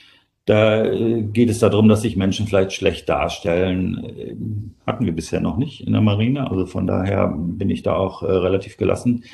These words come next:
Denn den Menschen geht es nicht darum, äh, ihre Zeit dafür aufzuwenden, die sie ja zusätzlich zu dem Dienst, den sie gerade an Bord machen, äh, haben,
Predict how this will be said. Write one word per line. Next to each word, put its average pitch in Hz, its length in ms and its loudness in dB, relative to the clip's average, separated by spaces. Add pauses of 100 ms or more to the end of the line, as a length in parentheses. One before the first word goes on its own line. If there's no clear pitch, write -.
(200)
Denn 101 220 4
den 95 160 4
Menschen 117 300 2
geht 107 140 2
es - 100 -4
nicht - 160 2
darum, 113 440 4
äh, 104 460 4
ihre 98 240 0
Zeit 107 300 0
dafür - 280 -2
aufzuwenden, 120 720 4
die 98 80 2
sie 90 180 0
ja - 140 2
zusätzlich 113 540 -4
zu 92 100 -6
dem 95 420 0
Dienst, 107 360 0
den 90 100 0
sie 90 140 -4
gerade 90 280 0
an 85 160 0
Bord 92 240 2
machen, 110 340 2
äh, 104 180 2
haben, 110 400 2